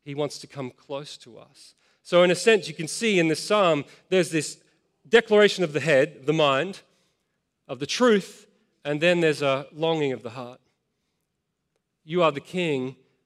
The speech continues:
but you're also my God, my, my shepherd, and you want to be close to me.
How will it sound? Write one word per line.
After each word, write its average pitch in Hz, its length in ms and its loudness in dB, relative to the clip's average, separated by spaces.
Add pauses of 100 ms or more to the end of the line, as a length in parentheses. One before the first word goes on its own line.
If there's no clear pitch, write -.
but 139 100 -20
you're 135 120 -8
also 139 360 -10
my 127 280 -10
God, 113 320 -20 (1300)
my, 127 220 -8 (220)
my 139 160 -6
shepherd, 113 460 -10 (560)
and 131 360 -8
you 123 120 -12
want 135 220 -4
to 120 80 -18
be 120 100 -12
close 127 340 -6
to 127 80 -18
me. 107 240 -14